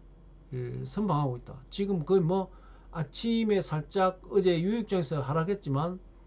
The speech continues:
뭐 보합장이고 오히려 런던장에 들어와서 또 살짝 골드는 상승하는 이런 부분인데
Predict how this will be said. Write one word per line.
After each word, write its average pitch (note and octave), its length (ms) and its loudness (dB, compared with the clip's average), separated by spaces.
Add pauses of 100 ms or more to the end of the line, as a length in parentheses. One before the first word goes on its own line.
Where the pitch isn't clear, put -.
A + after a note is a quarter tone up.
(280)
뭐 D3+ 160 -6
보합장이고 D#3 920 2 (540)
오히려 F3+ 260 6
런던장에 F3+ 840 4
들어와서 D#3 560 2
또 D3 120 -6
살짝 C3+ 460 -2
골드는 D#3+ 340 -2
상승하는 D#3+ 600 0
이런 F3+ 200 0
부분인데 D3 640 -2